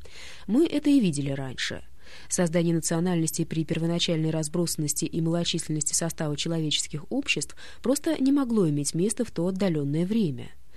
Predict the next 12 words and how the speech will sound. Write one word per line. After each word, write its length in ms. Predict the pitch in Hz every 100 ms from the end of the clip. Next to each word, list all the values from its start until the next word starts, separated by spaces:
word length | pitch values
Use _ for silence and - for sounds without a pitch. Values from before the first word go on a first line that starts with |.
| - - -
Но 180 | 170
уже 280 | 165 175 175
само 300 | 165 175 170 -
обособление 760 | 165 170 190 185 165 147 143
рас 300 | 190 285 -
явилось 360 | - 175 277 320
шагом 280 | - 247 269
вперёд 400 | - 240 175 202
в 40 |
направлении 500 | 240 208 160 160 202
создания 580 | 233 190 147 160 175 190
национальностей. 1080 | 202 208 - 247 208 147 131 - - - -